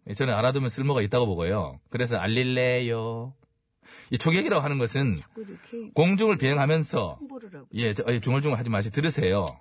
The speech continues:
Speaker 1: 좀 중요한 겁니다. 적어야 돼. 공중을 비행하면서 경계, 정찰 임무를 수행하고 적을 발견하면 공격도 할 수 있는,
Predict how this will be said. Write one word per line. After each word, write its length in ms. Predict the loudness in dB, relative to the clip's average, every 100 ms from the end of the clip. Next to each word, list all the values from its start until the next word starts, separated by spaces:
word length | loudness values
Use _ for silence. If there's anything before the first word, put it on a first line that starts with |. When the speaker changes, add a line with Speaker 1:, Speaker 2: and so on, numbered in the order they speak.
| _
Speaker 1:
좀 80 | -8
중요한 280 | 0 2 4
겁니다. 300 | 4 2 0
적어야 340 | 2 4 4 2
돼. 260 | -2 -6 _ _ _ _ _ _ _
공중을 360 | 0 2 0 0
비행하면서 880 | 2 4 2 2 2 0 0 -6 _ _ _ _ -2
경계, 560 | 2 4 4 4 2
정찰 400 | 0 0 2 2
임무를 300 | 2 2 0
수행하고 720 | 2 2 4 4 4 2 0 -4 _ _ _ _
적을 260 | 2 2 2
발견하면 440 | 0 2 0 0
공격도 400 | 2 2 2 2
할 100 | 0
수 120 | 0 0
있는, 460 | 2 0 0 -4